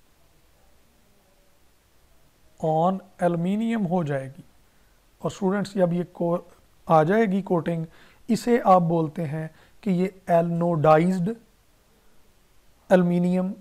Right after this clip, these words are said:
electrode है, anodized aluminium इलेक्ट्रो-, electrode। और ये किस लिए यूज़ किया जाता है?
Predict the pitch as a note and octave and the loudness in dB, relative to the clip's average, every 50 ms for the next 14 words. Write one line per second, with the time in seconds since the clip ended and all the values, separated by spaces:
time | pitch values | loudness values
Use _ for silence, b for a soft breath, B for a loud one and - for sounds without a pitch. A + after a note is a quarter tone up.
0 | - - E3+ D#3+ D3+ - - - D#3+ D#3 D3+ D3 C#3 C#3 C3+ C3+ - - F3+ F3 | -6 -2 -2 -2 -2 -4 -6 -8 -6 -4 -4 -4 -6 -8 -10 -10 -6 -4 -2 -2
1 | F3 F3+ E3 E3 E3 E3 F#3 G#3 G3+ F#3 F3 - - b b b b b b b | 0 2 4 4 4 4 2 0 -2 -4 -6 -6 -8 b b b b b b b
2 | b b _ - - _ _ _ _ - F#3 F3 E3+ E3 E3 E3 E3+ F3+ G3+ A#3 | b b _ -20 -20 _ _ _ _ 2 4 4 4 4 0 0 0 0 0 0
3 | A#3+ A#3+ - - _ _ _ _ - - E3+ E3 D#3+ D#3+ - - - - - D3+ | -2 -4 -8 -18 _ _ _ _ -6 0 2 2 2 0 -2 -8 -12 -8 -6 -6
4 | C#3+ - - - _ _ _ _ _ _ _ _ _ _ - G3+ F3+ E3+ - - | -6 -6 -10 -20 _ _ _ _ _ _ _ _ _ _ -2 2 2 2 0 -2
5 | - E3 C#3+ C#3+ C3 C3 - b b b b b b b G#3+ B3 C4 - - C4 | -4 -4 -4 -4 -6 -8 -14 b b b b b b b -2 -2 -2 -2 -2 -4
6 | G#3 - A#3+ A#3+ C#4+ E4+ C#4+ C4+ B3 A3 F#3 F#3 - G#3 G3 F3+ F3+ E3+ - - | -4 -2 0 2 2 2 2 2 2 0 0 0 0 0 2 2 2 0 0 0
7 | E3 D#3 D3+ D3+ D3 D3 | -2 -2 -2 -4 -6 -10